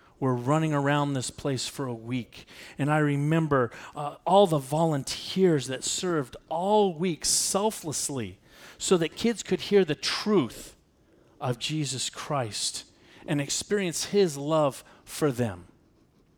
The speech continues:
This past year, new families have come and started coming and are looking at making this their new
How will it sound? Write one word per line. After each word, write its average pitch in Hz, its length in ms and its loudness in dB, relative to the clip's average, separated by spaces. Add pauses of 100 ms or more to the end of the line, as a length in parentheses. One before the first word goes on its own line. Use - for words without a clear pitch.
(4000)
This 127 140 -8
past 151 400 -2
year, 151 80 -2
new 147 180 2
families 151 520 -2
have - 160 -6
come 127 400 -4 (1700)
and 120 120 -4
started 143 460 -4
coming 123 440 -6 (1700)
and 123 140 -6
are 131 80 -4
looking 135 460 -8
at 120 100 -12
making 127 440 -8
this 127 280 -8
their 139 380 -6
new 131 280 -6